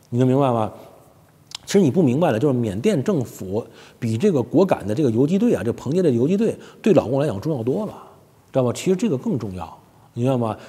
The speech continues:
所以呢，就基于此的话呢，我认为老共呢没有必要在背后呢，就是说，呃，弄他们。就是说，如果，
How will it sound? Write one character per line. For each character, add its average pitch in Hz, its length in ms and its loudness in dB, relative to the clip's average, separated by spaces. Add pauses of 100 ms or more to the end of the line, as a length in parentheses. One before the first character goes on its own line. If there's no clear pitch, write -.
所 214 160 2
以 220 40 6
呢， 135 200 4
就 160 160 2
基 196 240 0
于 214 120 4
此 - 220 -6
的 110 140 -8
话 143 140 -10
呢， 107 180 -8
我 95 100 -4
认 139 140 0
为 135 100 0
老 120 140 -2
共 151 240 -4
呢 110 80 -4
没 104 160 -4
有 180 140 0
必 120 180 -4
要 202 260 -2
在 110 160 -2
背 110 200 -4
后 113 220 -6
呢， 85 140 -12
就 104 140 -8
是 98 60 -8
说， 110 300 -2 (300)
呃， 104 260 -4
弄 131 160 2
他 143 200 -6
们。 127 120 -6 (380)
就 208 100 4
是 185 80 10
说， 214 60 12
如 240 320 6
果， - 160 -2